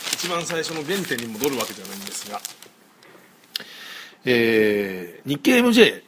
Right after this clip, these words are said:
という新聞のね、記事をちょっと紹介したいと思います。まあ、一番、えー、後ろ側に載ってる記事なんですけどね。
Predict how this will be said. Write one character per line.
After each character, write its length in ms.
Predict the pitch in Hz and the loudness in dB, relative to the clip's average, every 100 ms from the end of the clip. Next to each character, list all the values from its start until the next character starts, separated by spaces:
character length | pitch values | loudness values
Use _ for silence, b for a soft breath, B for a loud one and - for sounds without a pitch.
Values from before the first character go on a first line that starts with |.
| _ | _
と 80 | 120 | -6
い 160 | 107 95 | -6 -4
う 60 | |
新 240 | - 120 113 | -4 -2 -2
聞 240 | 110 104 - _ | -6 -8 -16 _
の 100 | 131 | -8
ね、 220 | 131 127 - | -6 -6 -4
記 120 | 208 | -2
事 320 | 190 123 95 - - _ - - | 0 -2 -6 -16 -20 _ -18 -12
を 120 | 107 | -4
ち 100 | 143 | -4
ょ 20 | |
っ 40 | |
と 200 | - 104 - - | -2 -4 -4 -8
紹 300 | - - 113 | -4 -2 0
介 160 | 110 | 0
し 40 | 104 | 2
た 80 | 110 | 2
い 60 | |
と 80 | 107 | 0
思 140 | 104 | -6
い 40 | 107 | -8
ま 120 | 104 | -8
す。 540 | - - - - - _ B B B B B B B _ - | -6 -6 -8 -10 -18 _ B B B B B B B _ -4
ま 80 | 202 | 0
あ、 20 | |
一 140 | 220 | 4
番、 180 | 214 220 | 8 8
え 40 | 202 | 6
ー、 1080 | - 196 196 190 175 320 - - - - | 0 -2 -2 -2 -4 -8 -12 -12 -14 -10
後 160 | 147 202 | -2 8
ろ 80 | 202 | 10
側 140 | 202 | 10
に 80 | 196 | 8
載 100 | 190 | 4
っ 20 | |
て 100 | - | 4
る 160 | 175 170 | 4 4
記 100 | 180 | 0
事 80 | 156 | -2
な 80 | 92 | -4
ん 60 | |
で 60 | 87 | -8
す 60 | - | -8
け 80 | |
ど 60 | 104 | 0
ね。 200 | 123 | 0